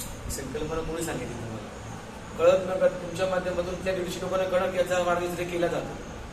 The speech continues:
मग ते लोक नंतर मला विचारणार की असं कसं करतात म्हणून. केलं कोणी? तुम्ही केलं. पण निमित्त सगळ्यांचं आहे. हे तिथे मिळणार नाही. तिथे पंधराशे रुपये दहा म्हणजे पंधरा हजार झाले.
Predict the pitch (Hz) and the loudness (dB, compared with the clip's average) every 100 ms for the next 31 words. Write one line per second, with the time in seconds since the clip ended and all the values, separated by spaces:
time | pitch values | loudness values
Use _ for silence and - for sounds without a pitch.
0 | - - - 135 190 196 196 196 196 185 | -10 -10 -8 -4 0 2 2 0 0 0
1 | 170 156 151 147 - 151 147 143 - 139 | 2 0 0 -2 -2 -6 -6 -6 -6 -6
2 | 123 - 117 107 - - - - - - | -6 -8 -8 -8 -10 -10 -10 -12 -12 -12
3 | - - - 131 151 160 170 165 156 151 | -12 -12 -8 -4 -4 -4 -4 -6 -8 -8
4 | - - - - - - - - 120 123 | -8 -10 -10 -10 -10 -12 -10 -10 -8 -8
5 | 131 131 139 131 127 123 113 110 107 - | -6 -6 -6 -6 -6 -8 -8 -8 -10 -12
6 | - 113 - - - - - - - - | -12 -12 -12 -12 -12 -12 -12 -12 -12 -12
7 | - 135 131 131 147 139 123 120 127 131 | -8 -6 -6 -8 -8 -6 -6 -6 -6 -6
8 | 113 110 113 - 107 101 131 - - - | -8 -8 -8 -8 -8 -8 -8 -10 -10 -12
9 | - - - - 117 117 110 - - - | -12 -12 -10 -10 -10 -8 -10 -10 -12 -12
10 | - - - - - - - - - - | -10 -12 -12 -12 -12 -12 -14 -14 -12 -8
11 | - 160 170 165 165 151 160 165 170 175 | -6 -4 -4 -2 -2 2 0 0 -2 0
12 | 180 175 165 143 117 110 107 | 0 2 2 0 -4 -6 -8